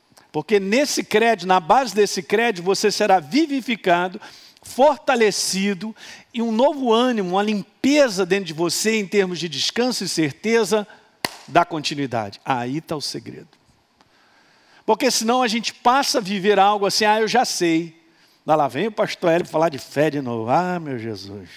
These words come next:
E tal. "Ah, olha só, esse conceito eu aprendi na Escola Atos há dez anos atrás." Legal, eu também aprendi muita coisa.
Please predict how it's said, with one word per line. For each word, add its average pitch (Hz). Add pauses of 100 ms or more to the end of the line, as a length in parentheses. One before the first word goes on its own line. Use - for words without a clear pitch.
(580)
E 131
tal. -
"Ah, 160
olha 185
só, 123
esse 185
conceito 196
eu 196
aprendi 196
na 196
Escola 180
Atos - (280)
há 165
dez 180
anos 170
atrás." 131
Legal, 392 (280)
eu 147
também 202
aprendi 196
muita 202
coisa. 151